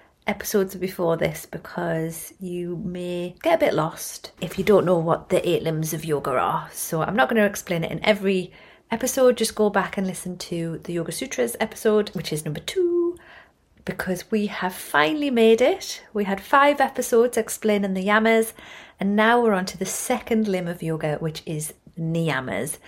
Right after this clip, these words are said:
And whereas the yamas were restraints, so things that you s-, didn't do, the niyamas are observances, so things that you try and do. And they are very linked, the yamas and the niyamas. Remember, there's not,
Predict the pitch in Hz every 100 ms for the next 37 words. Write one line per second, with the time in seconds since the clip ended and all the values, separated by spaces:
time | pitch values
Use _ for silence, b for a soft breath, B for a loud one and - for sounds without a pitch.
0 | B B B B - 175 175 202 220 226
1 | 208 185 - - - 165 180 185 202 247
2 | 233 180 190 202 - - 180 185 170 165
3 | - 170 160 - - 180 269 349 - -
4 | - 196 185 175 170 160 165 160 160 -
5 | - _ _ _ - 240 220 170 170 190
6 | 359 B B B B B _ 196 190 226
7 | 262 214 190 185 190 - 180 175 175 170
8 | - - 175 - 185 175 160 - 147 -
9 | - 160 190 180 185 180 - 165 165 156
10 | 156 - - 190 165 160 160 156 156 -
11 | - 147 151 - 220 247 339 480 262 247
12 | 339 233 180 247 - - - B B B
13 | B B B 214 202 208 208 202 208 202
14 | 202 196 196 202 202 202 214 214 226 262
15 | 240 226 220 214 208 -